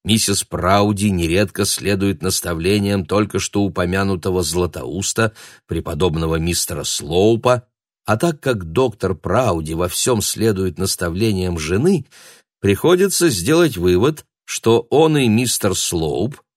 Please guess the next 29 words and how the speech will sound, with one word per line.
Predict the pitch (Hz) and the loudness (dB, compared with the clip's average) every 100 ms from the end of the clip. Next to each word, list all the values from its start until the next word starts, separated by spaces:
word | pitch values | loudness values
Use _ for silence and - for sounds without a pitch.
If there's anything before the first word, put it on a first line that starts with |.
| _ _ | _ _
приобрел | - 90 78 87 107 143 | -6 -4 -2 0 0 2
большое | 139 151 - 107 135 | -2 -2 -2 0 2
влияние | 151 165 170 135 98 92 | 2 2 4 2 2 2
на | 101 | 0
доктора | 95 98 - 85 | 2 0 0 -6
Прауди | 76 80 101 131 131 143 143 _ - | -4 -2 2 2 0 -4 -6 _ -8
в | 80 | 0
вопросах | 107 107 87 78 - - | 2 2 -2 -2 -4 -4
религии. | 110 139 123 73 - - _ _ _ _ _ _ _ _ - | -2 0 -2 -4 -12 -18 _ _ _ _ _ _ _ _ -8
До | 78 | -4
сих | 90 - - | -2 -4 -8
пор | - 147 131 - _ _ _ | -2 0 0 -6 _ _ _
мистер | - 156 - 143 | -2 -2 0 0
Слоуп | 147 - 90 120 127 127 127 - | 0 0 2 4 6 4 0 -6
служил | - 95 98 113 139 98 | -6 -2 -2 0 0 0
в | 82 | 0
очередь | 143 147 139 135 117 | 0 0 0 -2 -2
в | |
одной | 98 95 127 127 | -2 0 2 2
из | 104 | 2
лондонских | 92 117 123 107 113 - - 113 | 2 2 2 2 0 -2 -2 -4
церквей, | - - 123 123 73 67 - _ _ _ | -2 -4 -4 -6 -8 -8 -12 _ _ _
и | 90 | -6
потому, | 90 90 101 104 | -4 0 2 2
когда | 85 78 78 | -2 -6 -2
его | 85 85 | -2 0
друг | 90 101 78 | 0 0 0
стал | - 90 78 | -4 -2 -4
епископом, | 80 92 87 101 - 73 55 - | -4 -6 -2 -4 -4 -8 -8 -12